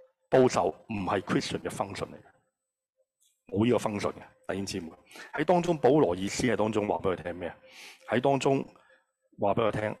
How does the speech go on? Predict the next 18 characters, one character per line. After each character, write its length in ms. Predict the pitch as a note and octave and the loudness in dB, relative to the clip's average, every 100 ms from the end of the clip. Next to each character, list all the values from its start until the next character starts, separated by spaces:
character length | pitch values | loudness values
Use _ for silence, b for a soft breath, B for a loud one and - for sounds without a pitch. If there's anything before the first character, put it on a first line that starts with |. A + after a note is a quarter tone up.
| - | -4
我 100 | G#2 | -2
哋 140 | F#2+ | 0
要 140 | G2 G#2+ _ | -2 -4 _
peacemaker， 680 | - C3 - A#2+ A2 - - - _ _ _ _ _ _ _ _ _ | -6 -4 -4 -6 -6 -6 -10 -12 _ _ _ _ _ _ _ _ _
我 100 | A2 | -4
哋 60 | G2+ | -4
要 60 | |
keep 200 | G2+ D#3+ - | -2 -4 -4
個 120 | G#2+ | -8
peace 480 | - C3+ B2+ F#2 - - | -6 -6 -4 -6 -8 -10
同 140 | - | -8
埋 120 | D#2 D#2 | -8 -6
和 180 | D#2 | -6
睦， 120 | D2 D#2+ - - _ b b - | -4 -6 -8 -20 _ b b -10
唔 60 | F2 | -2
好 60 | G2 - | 0 0
報 160 | E2+ | -2
仇。 180 | - - | -4 -8